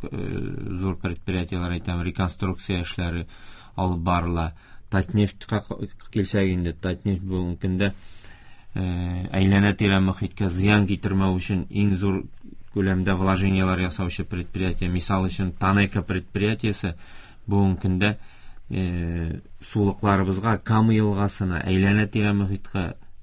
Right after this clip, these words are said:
гомумән пычрак суларны ташлауны бетерде. Ул шундый технология белән эшли башлады.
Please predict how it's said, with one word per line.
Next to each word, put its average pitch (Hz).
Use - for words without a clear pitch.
гомумән 110
пычрак 101
суларны 95
ташлауны 98
бетерде. 98
Ул 98
шундый 98
технология 113
белән 113
эшли 110
башлады. 98